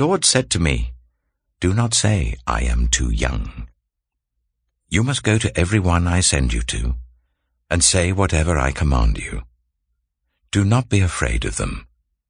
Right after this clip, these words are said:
for I am with you and will rescue you, declares the Lord."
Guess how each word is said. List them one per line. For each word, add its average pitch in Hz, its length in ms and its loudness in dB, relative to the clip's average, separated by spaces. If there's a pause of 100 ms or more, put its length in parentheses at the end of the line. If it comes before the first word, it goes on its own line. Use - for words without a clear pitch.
(120)
for - 220 0
I 87 160 2
am 101 220 2
with 78 180 0
you - 300 -10 (180)
and 73 200 0
will 95 220 0
rescue - 420 0
you, - 360 -10 (720)
declares 76 500 -4
the - 120 -8
Lord." - 400 -12